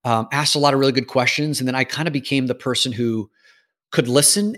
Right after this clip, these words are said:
and then translate their message for the men of the world who weren't listening. <laughs> And so I became trusted. And one of the things that I offered up, I said, "Would you all," uh, 'cause I started running men's retreats,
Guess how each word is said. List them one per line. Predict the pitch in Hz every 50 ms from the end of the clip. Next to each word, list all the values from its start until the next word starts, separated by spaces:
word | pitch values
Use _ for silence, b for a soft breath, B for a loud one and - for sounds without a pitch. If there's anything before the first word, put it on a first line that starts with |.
| - -
and | 135 127
then | 131 123
translate | 120 - - 147 147 156 151 135 139 131 131 -
their | 120
message | 113 117 135 151 - - 120 -
for | - 127
the | 120 113
men | 117 143 196
of | 214 143
the | 123
world | 104 110 110 110 107
who | - 127
weren't | 110 113 - -
listening. | 131 139 - - 107 107 110 - - -
<laughs> | - 151 - - _ - - - - - - - - - - - _ _ -
And | 139 139 135
so | - 156
I | 151
became | 151 151 151 151 147 127
trusted. | 117 - 147 147 151 - - 117 110 107 - _ _ _ _ _ _ _ _ _ _ _ _ _ _ _ _ -
And | 151 156 156 151 151 151 151 147 139 - - 127
one | 131 143 160
of | 180
the | 190
things | 180 151 139 143 143 117
that | 127 127 131 - 123
I | 113 113 117 120 - -
offered | 120 117 - - 120 190
up, | 226 -
I | 131
said, | - - 117 110 110
"Would | 117 104
you | 117 185 262 277
all," | 175 104 98 90 - - _ _ _ _ _ _ _ _ _ _ _ _ -
uh, | 131 120 123
'cause | - - - 165 135 -
I | - 156
started | 151 - 185 165
running | 156 156 143 127 120
men's | 143 202 226 - -
retreats, | - - - 123 107 113 110 - - -